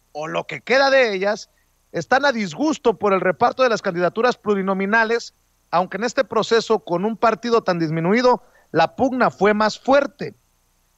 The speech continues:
Dicen desde Reporte Índigo que quienes están más inconformes son los integrantes de la corriente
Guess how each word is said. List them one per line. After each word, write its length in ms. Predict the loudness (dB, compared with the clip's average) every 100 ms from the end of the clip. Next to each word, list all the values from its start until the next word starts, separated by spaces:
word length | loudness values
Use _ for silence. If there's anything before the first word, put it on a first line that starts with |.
| _
Dicen 480 | -10 -6 -4 -2 -2
desde 220 | 0 0
Reporte 460 | 0 0 0 0 0
Índigo 400 | 0 -2 0 -2
que 120 | -2
quienes 280 | -6 -4 -2
están 320 | -2 0 2
más 240 | 2 0 -2
inconformes 640 | -2 -2 0 2 2 2
son 140 | 2 2
los 160 | 0
integrantes 480 | -2 0 2 2 2
de 80 | 2
la 100 | 0
corriente 640 | 0 -4 -4 -2 0 0